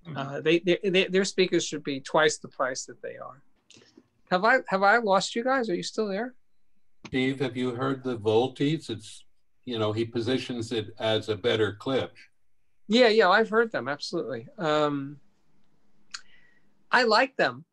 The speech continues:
Speaker 2: but I haven't spent enough time with them. He was gonna, he was gonna bring them to me one year, and then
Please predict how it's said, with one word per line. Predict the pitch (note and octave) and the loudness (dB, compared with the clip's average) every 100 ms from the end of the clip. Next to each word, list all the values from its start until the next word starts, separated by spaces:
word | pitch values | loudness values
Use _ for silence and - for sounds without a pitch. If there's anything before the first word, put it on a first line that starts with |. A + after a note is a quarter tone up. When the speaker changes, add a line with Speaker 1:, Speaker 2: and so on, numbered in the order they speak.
| _ - | _ 2
Speaker 2:
but | F3+ | 2
I | |
haven't | E3+ F#3+ F#3+ | 2 -2 -6
spent | - F3 E3 | -2 -2 0
enough | D#3+ D3+ | -2 -4
time | - E3 D3+ | -2 -2 0
with | D3 D3 | -2 -6
them. | D3+ | -4
He | F#3 | -2
was | A#3 A3+ | 0 2
gonna, | A3+ D3+ | 2 2
he | D#3 F3 E3+ G#3+ | -6 -8 -2 -2
was | A3 | 0
gonna | G3+ | -2
bring | F3 F#3 F3+ | 0 0 2
them | F3 E3+ | 0 0
to | F3 | 0
me | E3 E3 D#3+ | 0 -2 -4
one | D#3 D#3 D3+ | -2 -2 -2
year, | D#3 D3+ | 0 2
and | C#3+ | 2
then | D3 D3 D3 | -2 -4 -8